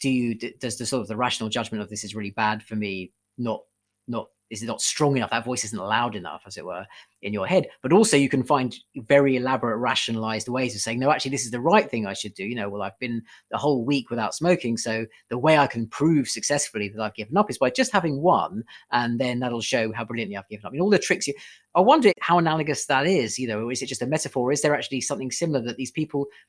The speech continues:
are in a, a physiological way addicted to their radicalism?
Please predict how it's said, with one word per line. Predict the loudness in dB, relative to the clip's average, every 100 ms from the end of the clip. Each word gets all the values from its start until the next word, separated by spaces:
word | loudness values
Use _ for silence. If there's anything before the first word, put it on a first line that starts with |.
| _ _ -2
are | 2
in | 4
a, | 2 0 -8
a |
physiological | -2 0 2 2 0 -2 -6 -2
way | 2 2 0
addicted | -8 0 0 0 -6 -4 -4 -8 -12 _ _ _
to | -2 0
their | 0
radicalism? | 0 -2 -2 -6 -10 -12 -18